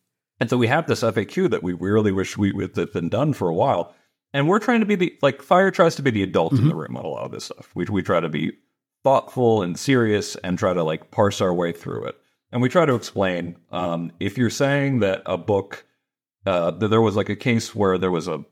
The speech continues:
Speaker 1: a poem, I can't remember the name of the author, um, but it was a poem that was read at the, uh, at, at Obama's inauguration.
Speaker 2: Ah, yeah.
Speaker 1: Someone objected to it being hyper-political,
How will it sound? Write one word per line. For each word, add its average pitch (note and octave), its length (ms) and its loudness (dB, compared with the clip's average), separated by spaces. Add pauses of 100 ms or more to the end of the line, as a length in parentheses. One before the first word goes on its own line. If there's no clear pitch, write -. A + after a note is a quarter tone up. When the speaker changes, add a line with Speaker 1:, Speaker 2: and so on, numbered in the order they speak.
(120)
Speaker 1:
a F#2+ 80 -4
poem, G2+ 380 -2
I F2 80 -2
can't - 180 -2
remember G2+ 240 0
the F#2+ 100 -2
name F#2 180 -2
of F2 140 -6
the E2 340 -2
author, E2+ 540 0 (520)
um, E2+ 340 -2
but F2+ 160 0
it D#2+ 60 -2
was E2+ 140 -4
a F2+ 60 -6
poem A#2 380 2
that G#2 100 0
was E2 140 -6
read F#2 160 2
at E2+ 100 -6
the, D#2 380 -4 (160)
uh, E2 280 -2
at, - 140 -6
at E2 300 -2
Obama's E2 720 -2
inauguration. E2 720 -2
Speaker 2:
Ah, E2+ 360 -2
yeah. A2 340 -2
Speaker 1:
Someone G2 300 0
objected F2+ 460 -2
to F#2+ 100 2
it F2+ 100 -2
being F2+ 220 -2
hyper-political, A2 1200 -2